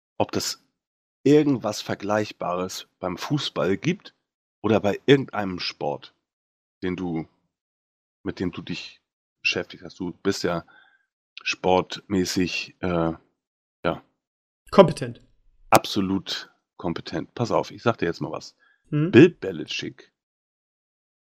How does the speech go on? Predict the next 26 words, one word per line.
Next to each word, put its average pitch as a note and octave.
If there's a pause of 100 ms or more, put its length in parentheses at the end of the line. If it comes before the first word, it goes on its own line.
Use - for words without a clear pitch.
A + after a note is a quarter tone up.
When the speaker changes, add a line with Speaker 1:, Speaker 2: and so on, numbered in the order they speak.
(480)
Speaker 2:
Also D3
Trainer F#3+
New E3
England D#3+
Patriots, D#3+
für D3
die, C#3
die C3+
jetzt, C#3
äh, C3
gar C3
nicht B2+
wissen, B2+
wovon A#2
wir A#2+
reden, C3
ja? B2
Speaker 1:
Genau. G#2 (760)
Ist -
Trainer B2+
geworden F#2
von -
den F2+
New G#2
England F#2
Patriots -